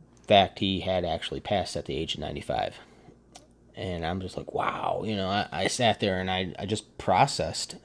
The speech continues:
like, w-, what the world just lost. Um, for all of us geeks, us nerds, our, us comic book junkies, us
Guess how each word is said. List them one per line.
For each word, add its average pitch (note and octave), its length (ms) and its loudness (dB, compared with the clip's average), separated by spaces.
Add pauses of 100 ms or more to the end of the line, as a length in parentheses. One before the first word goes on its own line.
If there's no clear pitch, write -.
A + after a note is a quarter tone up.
like, F#2 300 0 (1040)
w-, A2 440 0
what A#2 300 4
the A2 80 4
world F#2+ 340 4
just - 220 -4
lost. - 420 -10 (760)
Um, F2+ 300 -2
for F#2+ 320 2
all B2+ 220 8
of B2 100 4
us A#2 160 2
geeks, F#2 400 -2
us E2+ 220 -4
nerds, F2 520 0
our, F2 480 0
us - 280 -2 (400)
comic - 540 0
book - 200 -4
junkies, C#2+ 520 -4
us - 600 -6